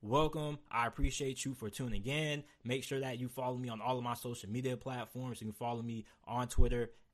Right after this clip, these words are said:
at J T Sports underscore underscore and on Instagram at J T Sports underscore.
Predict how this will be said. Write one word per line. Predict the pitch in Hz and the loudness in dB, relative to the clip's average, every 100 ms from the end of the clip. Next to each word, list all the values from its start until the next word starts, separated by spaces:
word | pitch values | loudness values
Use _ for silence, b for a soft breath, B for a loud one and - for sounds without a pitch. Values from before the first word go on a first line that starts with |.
| _ | _
at | 123 131 | 4 4
J | 110 127 120 | 2 -2 -2
T | - 123 | -4 -8
Sports | - 123 120 | -4 -4 -4
underscore | 113 120 117 127 123 | -6 -6 -6 -6 -4
underscore | 110 123 117 - 120 123 120 B - | -4 -4 -6 -4 -4 -2 -6 B -4
and | 139 139 | -2 0
on | 127 123 | -2 -2
Instagram | 120 147 127 127 120 107 | -4 -4 -4 -4 -4 -2
at | 127 123 | -2 -2
J | 113 123 | -4 -4
T | 120 117 | -4 -6
Sports | - 156 156 156 | -4 0 2 0
underscore. | 156 151 - 160 156 156 | -4 -6 -2 0 2 0